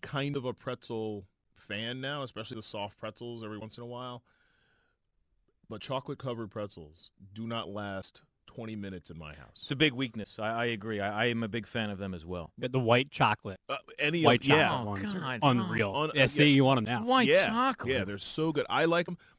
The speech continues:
Speaker 1: but my family, my daughters and my wife, just, it's like, it, it's like a fix for them. It's like a drug.
Speaker 2: So my wife, uh, works in the beauty industry, and she had a client who gave her this nice, you know, thank you Christmas present, and it was from this local company whose name is eluding me,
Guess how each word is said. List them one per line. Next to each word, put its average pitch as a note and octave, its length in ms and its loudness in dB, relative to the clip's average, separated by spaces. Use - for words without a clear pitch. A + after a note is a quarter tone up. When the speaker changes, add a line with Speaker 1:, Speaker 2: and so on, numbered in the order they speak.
Speaker 1:
but A#2+ 100 -4
my A2+ 220 -6
family, C3+ 400 -8
my G2 120 -6
daughters A#2 440 -4
and G#2+ 80 -12
my F#2+ 80 -8
wife, A#2 400 -6
just, A2 380 -10
it's A#2 260 -14
like, A2 400 -10
it, B2 180 -8
it's B2 220 -12
like A#2+ 180 -8
a A2 80 -12
fix - 340 -14
for F3+ 160 -10
them. F2+ 220 -12
It's G2 120 -18
like A2 160 -8
a A#2+ 60 -10
drug. B2+ 480 -10
Speaker 2:
So - 140 -4
my E3 180 6
wife, D#3+ 560 2
uh, A2 220 -2
works C3 280 -4
in C3 60 -6
the A#2 80 -4
beauty F#3 320 0
industry, A2 400 -2
and G2+ 80 -8
she D3+ 140 -2
had C3+ 120 0
a A#2 40 -4
client C3 500 -2
who A2 100 -6
gave G#2+ 220 -2
her G#2 140 -6
this F#2+ 240 -10
nice, G2+ 340 -6
you F#2+ 80 -16
know, F2+ 60 -14
thank A2+ 240 -8
you G#2+ 100 -10
Christmas A#2+ 360 -12
present, F#2+ 380 -8
and F#2+ 100 -8
it G2 80 -8
was G#2 360 -8
from G#2 180 -8
this G2+ 260 -8
local C3 400 0
company G#2+ 340 -8
whose G2+ 140 -6
name A2+ 240 -4
is F#2+ 100 -10
eluding B2 320 -4
me, G2 200 -8